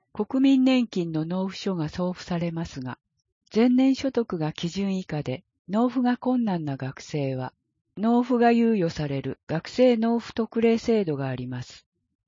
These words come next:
この制度を申請しておくと、老齢基礎年金を受け取るために必要な期間、受給資格期間に、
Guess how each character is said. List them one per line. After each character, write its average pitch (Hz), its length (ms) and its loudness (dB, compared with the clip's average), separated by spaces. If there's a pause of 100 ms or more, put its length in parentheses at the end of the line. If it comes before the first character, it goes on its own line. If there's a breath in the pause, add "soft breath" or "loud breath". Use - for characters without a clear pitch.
(180)
こ 226 140 -2
の 277 100 4
制 277 300 2
度 190 100 0
を 156 80 0
申 185 260 -4
請 180 220 -2
し - 140 -8
て 170 100 -4
お 160 120 -4
く - 100 -20
と、 151 260 -8 (440)
老 233 200 4
齢 254 260 6
基 - 100 -8
礎 247 200 -2
年 240 240 2
金 151 300 -6
を 127 80 -8
受 151 160 -6
け 180 40 0
取 175 200 -4
る 170 60 -6
た 165 140 -4
め 156 140 -4
に 139 120 -6
必 - 260 -10
要 180 200 -2
な 165 140 -4
期 - 160 -18
間、 107 220 -10 (320)
受 196 160 -4
給 262 320 0
資 - 120 -10
格 240 320 -4
期 - 140 -12
間 151 320 -2
に、 117 180 -6